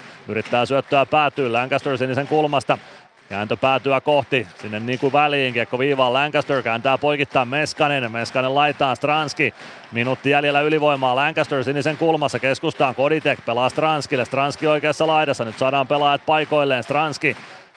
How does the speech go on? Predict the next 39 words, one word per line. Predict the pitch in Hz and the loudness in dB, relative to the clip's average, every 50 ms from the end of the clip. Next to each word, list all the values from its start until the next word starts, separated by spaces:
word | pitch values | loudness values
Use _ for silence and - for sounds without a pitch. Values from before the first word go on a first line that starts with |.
| - - | -14 -12
pitää | 92 92 - - 123 127 131 | -10 -8 -4 -2 0 0 0
kiekkoa. | - - 160 151 147 - - 147 143 131 120 | 0 0 0 0 0 0 0 2 2 2 2
Stranski. | - - 120 120 120 123 135 135 - - 170 170 156 120 - - - - - - - - - - _ - | 0 -4 -4 -4 -2 -2 -4 -4 -4 -2 -2 -2 -2 -4 -8 -18 -20 -20 -20 -20 -20 -20 -20 -20 _ -6
Kaksi | - 98 101 - - 123 | -6 -6 -4 -2 -2 0
raitin | 123 127 135 135 131 135 135 | 2 2 2 2 2 0 -2
miestä | 139 143 143 - 147 131 | 0 -2 0 0 0 2
lavat | 139 143 143 143 - - | 2 2 2 0 0 -2
pystyssä. | 151 156 151 - - 147 - 143 131 | -4 -4 -4 -2 -4 -2 0 0 0
Lancaster | 127 131 135 139 131 - 147 143 | 0 0 0 -2 -2 -2 0 -2
ja | 143 143 | 0 0
Meskanen. | 156 160 156 - - 156 147 135 135 131 | 0 -2 -2 0 0 0 0 0 0 0
Lancasterilla | 123 123 127 135 - - 147 143 147 - | 0 0 0 -2 -2 0 0 0 0 0
käyttö. | - 165 160 160 139 - - 131 | 2 2 2 2 0 0 -2 -4
Stranski | - - 131 127 135 131 - - 160 | -2 -2 -2 -2 -2 -2 -4 -2 -2
uudestaan. | 160 160 160 156 151 - - - 151 139 135 135 127 113 107 | 0 2 2 2 0 0 2 2 2 2 2 0 -2 -4 -8
Stranski | - - 117 123 139 151 151 - - 165 | -6 -4 -2 0 0 0 -2 -2 -4 -4
pelaa | 135 - 123 123 139 143 147 | -2 0 0 2 2 2 2
maalin | 156 160 160 165 170 160 | 2 0 0 0 0 0
kulmalle. | - 180 185 180 170 165 160 127 | 0 2 2 4 4 2 0 0
Kiekko | - 131 120 127 | 0 -2 -4 -2
tulee | 117 135 143 | 0 0 2
oikean | 151 160 147 - 156 151 147 | 2 2 2 2 0 2 2
laidan | 151 156 147 | 2 0 0
puolelle. | 120 165 160 165 165 160 151 | 0 0 2 2 2 2 0
Siitä | 139 196 196 196 190 | 2 0 2 2 4
saa | - 240 254 | 2 2 2
Meskanen | 269 302 285 - - 320 320 294 - | 2 2 0 2 0 0 0 0 0
kiekko | - 311 262 - 262 247 | 0 0 2 2 2 0
Koditekille. | - 226 240 226 214 - 214 190 - 196 180 151 | 2 2 2 2 2 2 0 0 0 0 0 2
Koditek | - 165 170 170 175 151 | 2 0 2 2 0 0
laukoo, | 165 190 190 190 160 - 180 165 156 | 2 2 2 2 2 2 2 2 2
mutta | 156 139 - 147 | 2 0 0 0
Leinonen | 143 131 135 139 139 143 139 | 0 0 0 0 0 -2 0
saa | 127 160 156 147 | 2 2 2 2
rintapanssarin | 147 151 151 147 - 147 143 127 - 151 147 147 | 2 2 0 0 2 2 0 2 2 0 0 2
eteen. | 156 160 147 - 156 147 131 | -2 -2 0 0 0 0 0
Stranski | - 139 139 143 143 127 - 156 | 0 0 0 0 0 -2 -2 0
oikeassa | 156 156 151 151 160 151 - 170 165 | 0 2 2 2 0 0 2 2 2
laidassa. | 165 160 165 160 156 - - 160 131 | 4 4 2 2 0 0 2 0 0